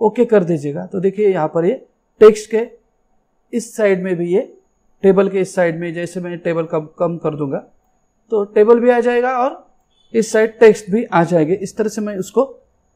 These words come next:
रैपिंग कर देता हूँ। फिर से एक बार property में जाके इसको मैं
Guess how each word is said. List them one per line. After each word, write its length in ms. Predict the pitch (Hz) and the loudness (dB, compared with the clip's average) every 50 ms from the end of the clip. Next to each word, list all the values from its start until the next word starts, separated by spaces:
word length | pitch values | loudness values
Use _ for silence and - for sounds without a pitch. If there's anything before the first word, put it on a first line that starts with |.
| _ _ _ _ _ _ _ _ - 185 | _ _ _ _ _ _ _ _ -6 2
रैपिंग 380 | 165 180 175 175 185 170 160 | 6 6 6 6 4 -2 0
कर 160 | 165 160 147 | 0 0 0
देता 240 | 139 147 139 - 151 | 2 -2 -2 -2 -6
हूँ। 160 | 156 208 - _ _ _ _ _ _ _ _ _ _ _ _ _ _ _ - - - - _ _ _ _ _ _ _ _ - | -8 -8 -10 _ _ _ _ _ _ _ _ _ _ _ _ _ _ _ -20 -20 -20 -20 _ _ _ _ _ _ _ _ -8
फिर 100 | 214 202 | -8 0
से 160 | - 226 208 | 4 4 4
एक 100 | 196 190 | 6 8
बार 120 | 208 208 | 6 6
property 460 | 202 208 196 190 185 190 185 180 196 | 6 4 2 2 2 2 -2 -2 0
में 100 | 185 180 | -4 -2
जाके 260 | 175 180 165 165 - 165 | 0 0 -2 0 -2 -6
इसको 220 | 156 - - 170 | -6 -4 -6 -6
मैं 180 | 190 254 294 | -6 -6 -8